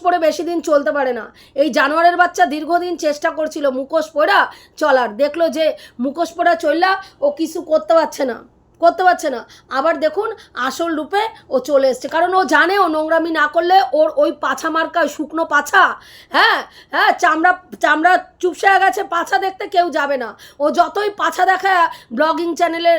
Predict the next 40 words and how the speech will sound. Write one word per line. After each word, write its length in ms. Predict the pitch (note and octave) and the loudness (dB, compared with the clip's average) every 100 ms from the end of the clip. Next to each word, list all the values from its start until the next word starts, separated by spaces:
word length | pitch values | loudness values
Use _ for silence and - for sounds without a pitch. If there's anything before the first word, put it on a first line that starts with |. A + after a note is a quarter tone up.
| - - G#3 | 0 -12 -6
ভিউজ 240 | C4 E4+ E4 D#4 | -4 -2 0 0
আপ 80 | - | 0
করার 200 | E4+ D#4+ D#4 | -4 -2 -6
চেষ্টা 200 | D4 D#4 | -6 -8
করুক 180 | D#4 D#4 E4 | -8 -8 -6
না 60 | D#4+ | -2
কেন, 120 | F4+ A#4 B4+ - - | 0 0 -4 -14 -4
কেউ 120 | D#4+ D#4+ D4+ | -2 0 -2
দেখতে 220 | D4+ E4 D#4 | -2 -4 -4
যাবে 160 | D4 | -4
না 60 | D4+ | -4
ওর 60 | C#4+ | -6
শুকনা 260 | D4 C#4 D4 C#4+ | -10 -6 -4 -4
পাছা। 180 | C4 C4 | -4 -2
ও 20 | B3+ | -4
যদি 120 | C#4 D4 | -4 -2
জামা 220 | C#4 C#4 D4+ | 0 0 -2
তুললেও 260 | F4 F4+ F#4+ F4 | 0 2 4 4
দাঁড়া 160 | F4+ F#4 | 2 0
থাকে 140 | G4+ B4+ | -2 -4
না, 60 | A4+ | -4
তবু 160 | E4 E4+ E4+ | -4 -4 -6
মানুষ 180 | E4 C#4+ D4 | -8 -10 0
গিয়ে 140 | F4 E4+ - _ - | 0 0 -6 _ 4
থু 120 | G4 A4 | 6 6
করবে 240 | F4+ D#4+ C#4+ | 4 0 -2
না, 60 | A3+ A3 _ _ - | -6 -14 _ _ -4
যতক্ষণ 540 | D4 D4 F4+ - G4+ F#4+ - - | -2 -2 -4 -6 -8 -8 -16 -4
ও 20 | D4 C#4+ | -2 0
জানে 240 | C#4 F4 A4 E4 | -2 -4 -6 -2
ও 20 | D4 C#4+ | -2 0
নোংরামি 380 | C#4+ D4+ D#4 D#4 D4 | -2 -2 -4 -4 -4
করবে 220 | D#4+ G#4 G#4+ | -2 -4 -4
তো 60 | D#4+ | -2
ওর 60 | D4 B3 | -2 -4
ভিউজ 220 | C4+ A#3+ A3+ | -8 -6 -8
হবে। 160 | G3+ - _ _ - | -10 -18 _ _ 0
ও 60 | C#4 | 2
নোংরামি 380 | C4+ D4 D#4 E4 F4 | 4 0 -2 -6 -4
করলেই 360 | D#4 E4 G#4 | -2 2 2